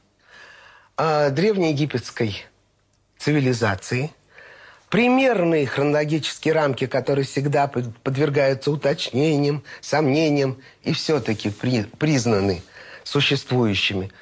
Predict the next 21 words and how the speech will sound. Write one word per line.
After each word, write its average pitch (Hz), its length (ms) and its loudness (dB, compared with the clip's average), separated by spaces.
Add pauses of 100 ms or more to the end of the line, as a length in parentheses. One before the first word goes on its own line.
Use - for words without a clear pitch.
(180)
в - 60 -12
шестнадцатый, 156 680 0
одиннадцатый 120 580 0
века 113 320 0
до 107 140 2
новой 98 400 0
эры. 190 320 2 (680)
И - 100 0
вот 254 220 2
она 247 220 4
в - 60 -6
первой 180 520 2
половине 143 720 0 (480)
этой 131 500 -2 (720)
яркой 147 600 0
эпохи 127 640 -2 (320)
в 107 60 -2
истории 131 600 0 (300)
великой 117 480 0
древнеегипетской 110 840 -2
цивилизации. 101 720 -4